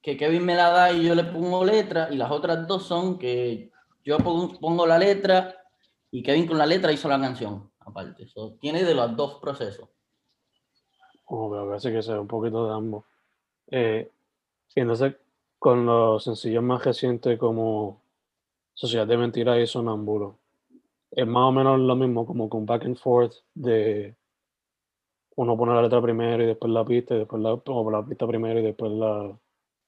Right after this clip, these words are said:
Speaker 2: la letra.
Speaker 1: El, Kevin, ¿quieres contestar eso? <laughs> So-, Sonámbulo tiene un proceso,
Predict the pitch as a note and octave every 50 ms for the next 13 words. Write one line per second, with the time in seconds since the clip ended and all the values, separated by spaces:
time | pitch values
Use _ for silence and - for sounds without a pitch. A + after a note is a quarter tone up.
0 | _ _ _ _ _ - A2+ A2 A2 A2+ A2 G#2 A2 G#2 G#2+ _ _ _ _ _
1 | _ _ _ _ _ _ _ _ _ _ _ _ _ _ _ _ _ _ _ _
2 | _ _ _ _ _ _ _ _ _ _ _ _ _ _ _ _ _ _ _ _
3 | _ _ _ _ _ _ _ _ _ _ _ _ - C3+ C#3+ C3+ C3+ C3 C3 B2+
4 | A#2+ - - - _ _ _ _ _ _ _ _ _ _ _ _ _ _ _ _
5 | _ _ _ _ - D3 D#3+ E3+ E3+ D3+ C3 C3+ D3+ D#3+ - D#3+ D#3+ E3 D#3+ D#3
6 | - D3 D#3 E3 - - - - - - - - _ - - _ _ _ _ _
7 | _ _ _ _ - - C3+ C3+ - - - D3+ C#3+ E3 F#3 G3 F#3+ E3 D3 D3
8 | C#3+ C#3+ C#3+ D3+ D3+ - - _ _ _ _ _ - C#3+ C#3+ D#3 E3 D#3+ E3+ E3
9 | E3 F3+ E3+ E3+ F#3 E3 D#3+ D#3+ D#3 D#3 D3+ D3+ D3+ C#3+ D3 - -